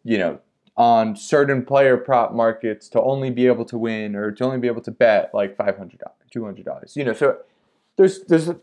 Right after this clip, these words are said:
different degrees to limiting, but in some way it is stopping you from betting, you know, as much as you want on certain bets. And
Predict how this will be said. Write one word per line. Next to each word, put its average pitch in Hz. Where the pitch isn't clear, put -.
different 190
degrees 131
to 131
limiting, 156
but 131
in 123
some 185
way 135
it 123
is 123
stopping 123
you 120
from 117
betting, 110
you 110
know, 87
as 110
much 113
as 107
you 104
want 90
on 95
certain 92
bets. -
And 127